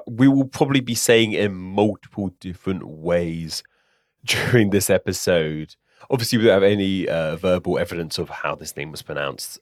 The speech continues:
as we tend not to at this p-, far back in history. But yeah, Honorius, a very interesting figure in Roman history, and one we've,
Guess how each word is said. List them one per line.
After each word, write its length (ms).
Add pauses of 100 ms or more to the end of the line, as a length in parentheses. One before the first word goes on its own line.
as 300 (100)
we 100
tend 340
not 200
to 140
at 80
this 380
p-, 160
far 160
back 220
in 60
history. 320
But 140
yeah, 280 (580)
Honorius, 840
a 60
very 520
interesting 460
figure 380
in 320
Roman 280
history, 300
and 100
one 260
we've, 220